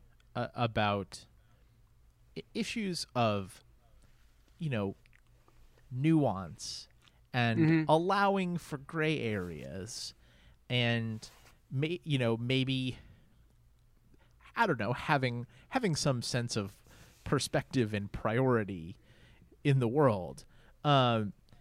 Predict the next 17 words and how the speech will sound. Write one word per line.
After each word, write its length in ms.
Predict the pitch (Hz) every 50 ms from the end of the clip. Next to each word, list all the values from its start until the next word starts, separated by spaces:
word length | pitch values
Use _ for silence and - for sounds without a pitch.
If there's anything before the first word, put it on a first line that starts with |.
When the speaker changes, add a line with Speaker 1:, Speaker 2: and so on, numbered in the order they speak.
| - - - - - - -
Speaker 1:
but 100 | 214 208
we're 140 | 220 233
also 240 | 262 269 233 - 202
talking 420 | 180 - 196 190 180 160 165 156 139
about 440 | 123 127 117 110 107 107 104 - - - - - - - - _ _ - -
a, 640 | 117 113 113 110 107 104 101 101 101 98 98 95 - - - - _ _ _ -
uh, 140 | 113 104 104
we're 120 | 123 147
also 160 | 170 165 - 147
talking 220 | 131 151 143 127
about 120 | 131 123 113
the 80 | 117
discussion 880 | 107 104 113 - - - - - - 175 - - 156 131 123 117 113 120 - _ - - - - - - - _ - 135
of 180 | 131 123 113
a 140 | 120 110 104
basketball 680 | 98 92 - 120 117 120 - - 165 156 165 160 160 160
player. 440 | - 185 170 180 185 190 196 190